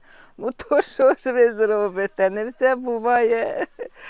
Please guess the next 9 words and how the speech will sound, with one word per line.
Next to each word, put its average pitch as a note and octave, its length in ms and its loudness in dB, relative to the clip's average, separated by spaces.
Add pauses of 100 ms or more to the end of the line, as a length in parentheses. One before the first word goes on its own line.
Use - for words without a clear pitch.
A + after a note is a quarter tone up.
(180)
гарне, A#3+ 760 6
ну, A#3+ 180 -4
то C4 160 -2
воно C4 220 -2
має B3+ 280 6
гарне B3 320 0
бути A#3 240 -6
на A#3 80 -4
квітнику. A3+ 800 -8